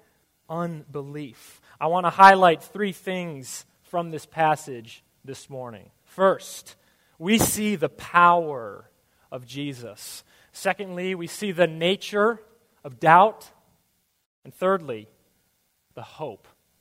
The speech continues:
of the cross. It might be better to add descriptive words if you're into that kind of a thing. So it'll go like this. Number one, the trustworthy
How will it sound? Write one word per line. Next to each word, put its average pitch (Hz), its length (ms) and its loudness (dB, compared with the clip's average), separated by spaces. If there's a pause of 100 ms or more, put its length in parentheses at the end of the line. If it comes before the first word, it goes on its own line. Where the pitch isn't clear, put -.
of 123 100 -16
the 127 80 -20
cross. 131 420 -10 (140)
It 175 100 -10
might 202 200 2
be 202 100 -10
better 175 320 0
to 170 220 -14
add 165 300 0 (180)
descriptive 190 680 -8
words 170 560 -2
if 175 180 -16
you're 170 100 -12
into 185 380 -12
that 165 320 4 (260)
kind 185 340 -2
of 160 100 -10
a 156 60 -8
thing. 175 300 -12
So 165 260 -10
it'll 170 220 -8
go 180 140 -4
like 175 260 -4
this. 170 240 -10
Number 180 240 -8
one, 165 280 -10 (360)
the 170 100 -8
trustworthy 135 1400 -4